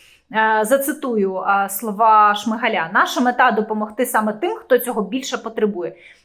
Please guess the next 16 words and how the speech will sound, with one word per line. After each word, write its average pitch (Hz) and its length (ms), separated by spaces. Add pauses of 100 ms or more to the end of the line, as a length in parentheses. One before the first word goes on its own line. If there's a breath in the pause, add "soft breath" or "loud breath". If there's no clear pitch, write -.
І 247 100
ми 269 120
формуємо 240 560
нову 247 340
соціальну 190 560
політику 247 420
за 214 120
принципами 226 600
цифровізації, 220 1000
адресності, 254 880
е, 240 120 (500)
адресності, 269 680
універсальності, 247 1000
справедливості 214 720
та 190 100
безбар'єрності". 170 720